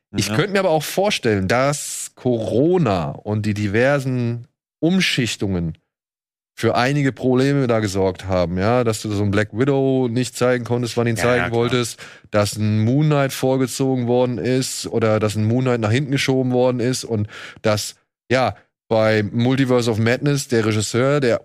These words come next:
Speaker 1: ursprüngliche Regisseur erstmal ausgestiegen ist, dann ersetzt wurde, aber ein Sam Raimi halt nichts mehr gegen alles, was in WandaVision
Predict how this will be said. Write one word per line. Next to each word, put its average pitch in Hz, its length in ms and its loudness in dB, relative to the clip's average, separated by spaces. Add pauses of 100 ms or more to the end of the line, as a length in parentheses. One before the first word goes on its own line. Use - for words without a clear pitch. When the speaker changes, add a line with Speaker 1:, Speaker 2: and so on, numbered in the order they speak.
(120)
Speaker 1:
ursprüngliche 139 580 0
Regisseur 123 420 0
erstmal 110 280 0
ausgestiegen 143 640 -2
ist, 143 240 -2
dann 113 100 0
ersetzt 110 480 -2
wurde, 135 300 2
aber 110 160 2
ein 104 80 0
Sam 104 240 -2
Raimi 117 300 0
halt 113 180 0
nichts 120 240 -6
mehr 117 160 0
gegen 117 320 0
alles, 117 320 -2
was 110 160 0
in 101 100 -2
WandaVision 117 600 0